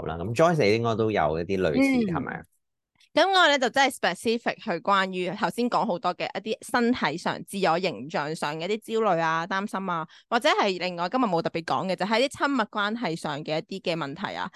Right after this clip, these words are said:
Speaker 2: 或者係性生活上嘅唔協調啊，或者性探索嘅東西等等咧，我都好歡迎，誒，呢一啲嘅有呢啲疑問嘅人啦，都可以同我做一個一對一嘅諮詢噉樣咯。
Speaker 1: 好啊，噉你仲有冇啲咩想分享關於呢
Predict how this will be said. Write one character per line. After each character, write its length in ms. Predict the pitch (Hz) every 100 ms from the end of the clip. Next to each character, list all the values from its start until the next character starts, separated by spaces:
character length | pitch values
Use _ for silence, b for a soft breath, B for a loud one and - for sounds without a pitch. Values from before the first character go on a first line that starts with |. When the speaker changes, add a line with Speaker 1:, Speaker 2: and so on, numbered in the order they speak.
| B
Speaker 2:
或 100 | -
者 80 | 196
係 140 | 294 214
性 380 | - - 190 196
生 160 | 226
活 80 | 208
上 180 | - 160
嘅 100 | 147 -
唔 120 | 175
協 120 | 220
調 200 | - 175
啊， 120 | 185 202
或 80 |
者 140 | 190 254
性 440 | - 214 175 180 - B -
探 340 | - 190 185
索 240 | 202 190 180
嘅 120 | 185
東 280 | 208 208 214
西 240 | 208 185
等 260 | 185 147 165
等 220 | 160 147
咧， 80 | 185 B B
我 80 | 220
都 80 | 294
好 120 | 226
歡 300 | - 240 240
迎， 160 | 160 -
誒， 180 | 160 131
呢 100 | 196
一 60 | 220
啲 320 | 220 220 233 b _
嘅 380 | 202 180 156 -
有 160 | 196 208
呢 80 | 302
啲 100 | 330
疑 200 | 233 160
問 160 | 170 175
嘅 80 | 185
人 80 | 165
啦， 180 | 262 302
都 100 | 294
可 120 | 294
以 40 | 247
同 160 | 233
我 80 | 135
做 180 | 160 156
一 40 | 180
個 100 | 202
一 100 | 202
對 180 | 202
一 40 | 180
嘅 240 | 190 165
諮 280 | 160 165 165
詢 260 | - 156 -
噉 100 | -
樣 180 | - -
咯。 120 | - - _ _ _ _ _ _ _
Speaker 1:
好 140 | - 78 95
啊， 80 | 123
噉 220 | 123 131
你 160 | 110 92
仲 120 | 90
有 60 | 85
冇 160 | 85
啲 160 | 87 90
咩 220 | 92 87
想 180 | 82 76 85
分 180 | 95 95
享 120 | 95
關 220 | 80 90 87
於 100 |
呢 120 | 82